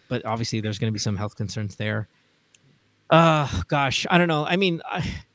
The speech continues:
and, and even the, even the teams on the outside, like Cleveland, who obviously they're not gonna go anywhere this year, but future's bright.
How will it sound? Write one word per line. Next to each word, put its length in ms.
and, 140
and 160
even 260
the, 220
even 240
the 80
teams 320
on 100
the 120
outside, 580
like 220
Cleveland, 680
who 640
obviously 460
they're 120
not 120
gonna 160
go 120
anywhere 260
this 200
year, 180
but 260
future's 440
bright. 460